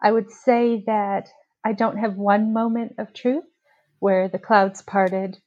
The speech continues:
and everything came to me. It was more a series of subtle,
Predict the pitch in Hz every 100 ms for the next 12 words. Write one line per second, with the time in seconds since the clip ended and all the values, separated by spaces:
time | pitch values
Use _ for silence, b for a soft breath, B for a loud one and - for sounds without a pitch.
0 | _ - 180 180 170 - - 196 202 202
1 | 190 180 208 202 202 - 170 165 151 _
2 | _ _ _ - 202 202 196 214 202 196
3 | 185 185 185 190 190 - 202 185 185 175
4 | - 214 196 180 165 180